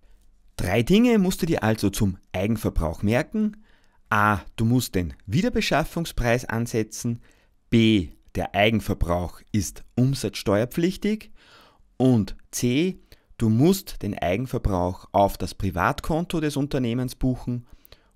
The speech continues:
Und als Ertragskonto benötigst du das Konto mit der Nummer viertausendneunhundert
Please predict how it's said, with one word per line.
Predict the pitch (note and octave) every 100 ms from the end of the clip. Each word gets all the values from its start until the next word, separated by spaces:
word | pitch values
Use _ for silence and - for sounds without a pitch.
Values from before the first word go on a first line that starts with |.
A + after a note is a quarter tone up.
| -
Und | C#3 D#3+ C3+ - - _
als | - G#2 G2 - -
Ertragskonto | F2+ E2+ G2 F#2 B2+ - A#2+ A#2+ A#2+ C3 B2+ - _ -
benötigst | A2 F#2+ E2+ - G#2+ -
du | A#2+
das | G2+ F#2
Konto | - F#2 G2+ A#2+ A2+ - - -
mit | A2 -
der | G2+
Nummer | G2 G2+ G2 D#2+ - _
viertausendneunhundert | - - C3 C3+ G#2 E2 G2+ D#2+ F2 E2+ G2+ G#2+ A2 A#2 B2 -